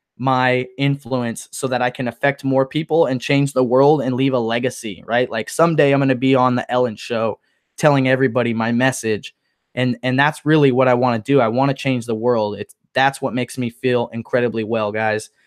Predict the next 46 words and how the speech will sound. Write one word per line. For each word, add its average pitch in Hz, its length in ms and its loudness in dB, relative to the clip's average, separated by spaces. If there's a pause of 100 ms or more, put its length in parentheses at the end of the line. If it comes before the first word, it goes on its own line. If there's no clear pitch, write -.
(260)
Um, 135 400 2 (360)
and 147 100 0
speaking 220 260 0
about 180 200 2
making 156 340 2
money 135 220 4
online, 131 320 2
I 135 40 2
have 165 140 2
another 160 400 4
video 139 340 2
that 131 100 0
you 127 80 -4
guys 135 200 0
can 131 220 -4
watch 127 320 -2
up 131 160 -10
here, 135 440 -2
uh, 123 280 0
called 135 260 -2
twenty-five 147 580 0
Ways 127 360 0
to 131 100 -4
Make 123 240 -2
Money 127 260 -2
Online. 123 600 -2 (300)
If 135 180 -4
you 160 80 6
haven't 165 160 4
seen 160 240 -2
that 147 180 0
video, 147 560 4 (220)
you 135 220 -2
gotta 131 200 2
watch 123 320 0
it. 127 160 -4
It's - 160 -14
one 131 140 -4
of 131 40 -6
my 123 120 -4
best 117 260 -8
videos. 120 320 -4
It 117 40 -6
will 113 100 -8
teach - 340 -8
you 131 300 -2